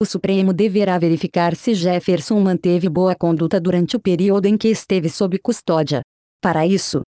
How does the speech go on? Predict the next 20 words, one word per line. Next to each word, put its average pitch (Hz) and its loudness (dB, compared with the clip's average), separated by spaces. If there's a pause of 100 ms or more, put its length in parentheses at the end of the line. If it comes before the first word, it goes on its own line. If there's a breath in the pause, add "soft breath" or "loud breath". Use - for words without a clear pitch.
(120)
Paulo 185 0
Gonetti 165 0
solicitou 143 -2
que 180 -4
sejam 202 0
requisitadas 170 0
informações 185 0
à 180 0
Vara 180 -2
de 175 -2
Execuções 175 -2
Penais 185 -2
do 170 -2
Rio 175 0
de 147 -4
Janeiro 151 0
e 185 2
à 185 2
Justiça 208 -2
Federal. 156 -2